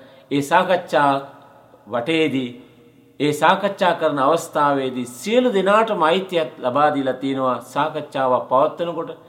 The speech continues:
නැත්නම් අපි කියමු රැස්වීමක් පවත්වනකොට, අපේ හිතේ, අපේ හිතේ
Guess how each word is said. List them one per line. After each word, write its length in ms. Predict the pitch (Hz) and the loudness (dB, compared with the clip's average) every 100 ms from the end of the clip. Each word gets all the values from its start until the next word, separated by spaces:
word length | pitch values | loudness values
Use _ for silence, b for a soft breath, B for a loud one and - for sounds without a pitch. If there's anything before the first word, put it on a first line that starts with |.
| b | b
නැත්නම් 360 | 143 - 135 | -10 -4 -2
අපි 180 | 120 123 | -2 -4
කියමු 260 | 123 135 110 | -4 -4 -2
රැස්වීමක් 600 | 113 - 147 147 151 147 | -4 -4 -6 -2 -4 -2
පවත්වනකොට, 600 | 170 175 180 180 165 156 156 - - - b b b b - | 0 0 -4 -8 -6 -6 -8 -10 -20 -20 b b b b 2
අපේ 360 | 151 247 269 247 | 4 6 6 4
හිතේ, 420 | 190 190 240 202 - | 2 2 4 6 4
අපේ 600 | - 180 170 117 - - - | 0 0 0 -2 -6 -18 -18
හිතේ 460 | 120 123 165 220 | -12 -4 2 4